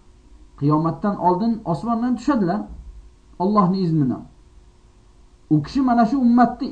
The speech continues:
eng afzali bo'ladi. Lekin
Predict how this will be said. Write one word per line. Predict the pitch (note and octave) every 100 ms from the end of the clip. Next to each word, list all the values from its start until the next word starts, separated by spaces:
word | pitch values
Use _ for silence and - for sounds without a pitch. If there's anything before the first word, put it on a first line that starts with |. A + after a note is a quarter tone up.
| D4
eng | D#4+ -
afzali | A3+ G3 B3 C#4 A3+
bo'ladi. | G#3 F3 C3+ G#2 - - - _ - - _ - - - - - - - - - - - - - - - - - - - - - A2+
Lekin | C#3+ D4 A#3+ E4